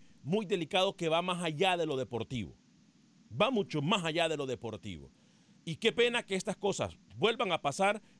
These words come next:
en Centroamérica. Ojo, también estamos dando seguimiento. Tengo entendido que en este momento la fifa está por dar un importante anuncio, compañeros. La fifa estaría, eh, dando el anuncio muy pronto de las elecciones con las que se va a jugar en Qatar.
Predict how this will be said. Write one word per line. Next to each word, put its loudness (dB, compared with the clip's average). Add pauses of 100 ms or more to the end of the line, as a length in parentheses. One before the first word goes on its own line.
en 0
Centroamérica. -2
Ojo, 2
también -2
estamos -2
dando 0
seguimiento. 0
Tengo -2
entendido 0
que -4
en -2
este -2
momento -2 (560)
la 4
fifa -2
está 0
por -2
dar 2
un 0
importante 0
anuncio, 0
compañeros. 0 (840)
La 2
fifa 0
estaría, 0
eh, 0
dando 0
el 4
anuncio 0 (240)
muy -2
pronto 0
de 2
las -2
elecciones -2
con 0
las -2
que -4
se -4
va 2
a 4
jugar 2
en -4
Qatar. 4